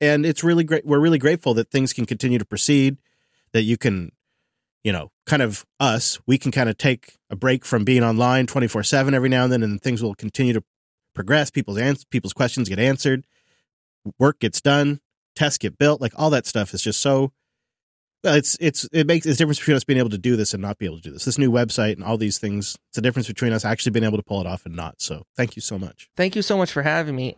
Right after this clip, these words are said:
Speaker 2: And, uh, thank you guys for open sourcing the project and giving us another way to give back to you guys for giving us such great content.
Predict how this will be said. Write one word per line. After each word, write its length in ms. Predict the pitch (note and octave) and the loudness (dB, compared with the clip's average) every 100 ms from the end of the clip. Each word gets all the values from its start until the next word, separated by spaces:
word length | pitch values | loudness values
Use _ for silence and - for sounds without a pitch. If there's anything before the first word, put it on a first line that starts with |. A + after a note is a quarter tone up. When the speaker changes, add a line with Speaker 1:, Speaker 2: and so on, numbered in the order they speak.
| - | -2
Speaker 2:
And, 480 | G#3 D#3+ C3+ - - - - - | 0 0 -2 -6 -10 -20 -10 -4
uh, 320 | B2+ A#2+ A#2+ | -2 -2 -4
thank 260 | D#3+ F3 | -2 -2
you 60 | F3+ | 0
guys 260 | F3+ F3 - | 0 0 0
for 260 | D3 C#3+ | -2 0
open 220 | D3+ D#3+ D#3 | 0 0 0
sourcing 360 | E3 E3 D#3+ | 2 2 0
the 60 | C#3+ | 0
project 500 | C#3 D3+ D3+ B2 - | 0 0 0 -4 -6
and 100 | B2 | -6
giving 220 | C#3 C#3 | -4 -4
us 120 | C#3 | -2
another 320 | C3 B2+ C3 | -4 -2 -2
way 220 | C3 C3 C3 | 0 0 -2
to 360 | - C3+ A#2+ | -2 -4 -4
give 280 | B2+ C#3+ C#3 | -4 -4 -4
back 240 | C#3 C3+ - | -4 -4 -4
to 100 | A#2+ | -4
you 140 | C3 | -2
guys 360 | D3+ - B2+ - | -2 -2 -4 -6
for 160 | B2 | -10
giving 220 | A#2 B2 B2+ | -8 -6 -6
us 100 | - | -8
such 220 | A#2+ - | -10 -8
great 180 | A#2+ - | -10 -6
content. 460 | B2 C#3+ - - | -4 -4 -6 -12